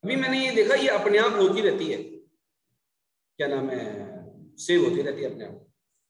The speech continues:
मैं खामा खां इसका वेट करता था। तो एक, एक तो ये हुआ कि हम सीरीज की तरह से एक टर्मिनल तो कनेक्ट कर दें, ये कर दिया हमने। दूसरा टर्मिनल भी कनेक्ट कर दें, दूसरा टर्मिनल भी कनेक्ट कर दें और यहां से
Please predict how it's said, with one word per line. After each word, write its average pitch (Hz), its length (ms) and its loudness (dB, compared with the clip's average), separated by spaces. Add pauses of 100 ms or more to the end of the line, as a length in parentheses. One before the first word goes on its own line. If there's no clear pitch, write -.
(220)
मैं 143 120 -12
खामा 156 240 -2
खां 160 140 -2
इसका 160 140 -4
वेट 139 220 -2
करता 131 200 -8
था। - 140 -14 (760)
तो 508 220 4
एक, 294 140 4 (180)
एक 277 240 0
तो 320 60 0
ये 285 120 2
हुआ 339 280 4
कि 294 80 0
हम 285 180 2
सीरीज 262 380 0
की 302 100 -4
तरह 262 220 0
से 330 160 0 (120)
एक 269 260 0
टर्मिनल 254 320 2
तो 302 200 -4
कनेक्ट 247 300 -2
कर 175 120 2
दें, 156 140 -2 (360)
ये 175 160 2
कर 170 120 -2
दिया 165 200 -4
हमने। 156 260 -6 (960)
दूसरा 311 560 0 (100)
टर्मिनल 311 420 4
भी 320 200 4
कनेक्ट 339 400 2
कर 294 120 4
दें, 240 200 0 (640)
दूसरा 190 280 0
टर्मिनल 208 440 0
भी 220 240 -4
कनेक्ट 208 360 -4
कर 226 120 -6
दें 151 140 -10 (840)
और 247 300 2
यहां 226 480 2
से 269 180 -2